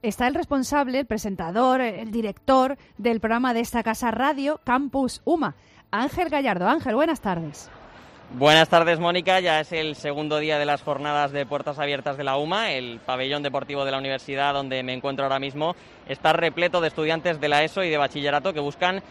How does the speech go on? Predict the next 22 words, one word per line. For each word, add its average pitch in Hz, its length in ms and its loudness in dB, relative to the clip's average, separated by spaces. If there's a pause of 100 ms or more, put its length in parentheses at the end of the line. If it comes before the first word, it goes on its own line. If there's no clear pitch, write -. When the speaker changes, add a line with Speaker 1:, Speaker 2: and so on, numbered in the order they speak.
(200)
Speaker 2:
informarse 147 600 0
sobre 135 240 -2
las 135 140 2
diferentes 139 580 -2
ofertas 143 400 -2
académicas 143 640 0
y 143 60 -8
quizá 151 380 2 (300)
salir 156 300 0
de 175 60 4
aquí 170 180 0
teniendo 170 320 -2
un 151 80 -4
poco 170 180 0
más 170 180 0
claro 160 340 2
qué 160 160 0
quieren 170 280 2
estudiar 165 460 0
y 135 80 -4
quién 156 200 -2
mejor 165 380 2